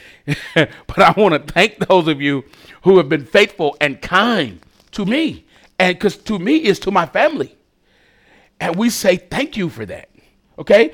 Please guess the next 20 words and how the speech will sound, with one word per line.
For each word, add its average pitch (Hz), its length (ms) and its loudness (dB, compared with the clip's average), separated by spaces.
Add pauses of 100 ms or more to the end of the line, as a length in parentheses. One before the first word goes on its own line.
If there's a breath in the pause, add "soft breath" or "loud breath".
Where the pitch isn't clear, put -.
(140 loud breath)
Because 165 320 -2
God 156 380 0
looks 190 320 0
at 160 300 0 (240 soft breath)
generosity 156 800 -2 (200 soft breath)
to 180 180 -2
his 160 200 -2
servants. 147 380 -4 (140 soft breath)
Look 156 160 -2
at 196 140 0
Philippians 208 440 0
chapter 185 320 -4
four, 165 280 -4
please. 165 440 -4 (1900)
Philippians 175 400 -2
chapter 180 260 -2
four, 185 380 -2
verse, 165 480 -2
uh, 143 180 2
fourteen 190 880 -4